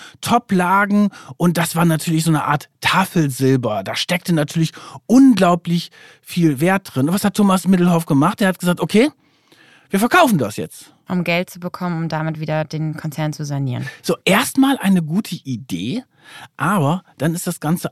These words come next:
Speaker 1: ausgeartet, muss man wirklich sagen. Also, es gab ein Konsortium, eine, ja, Immobilienfirma namens High Street. Dahinter steckten unter anderem Goldman Sachs, die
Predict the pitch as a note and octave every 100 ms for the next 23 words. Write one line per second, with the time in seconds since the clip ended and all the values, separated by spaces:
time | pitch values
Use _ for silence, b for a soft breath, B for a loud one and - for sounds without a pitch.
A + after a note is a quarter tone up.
0 | _ - D3+ D#3 - - - D#2+ A2 -
1 | - G#2 - G#2 F#2+ - A2+ - E2+ F2
2 | E2 - C3+ A2 - - F3 F3+ C#3+ C#3
3 | - B2 A#2 B2+ E3 - G3 B3 G#3 C3+
4 | C3 B2 B A#2+ A#2 C#3+ C3 C3 F#3 G3
5 | F3 E3+ D#3+ D3 C3 A#2+ - - F3+ A3
6 | - - C3 A#3 - B B B A#2+ B2
7 | F3+ G#3+ G3 F3 B B - - C#3 _
8 | D3+ D3+ F3 F3 D#3 D3 E3 D#3 D#3+ C#3+
9 | C#3 C#3+ C3 B2 - D3+ E3+ - - D3
10 | D3+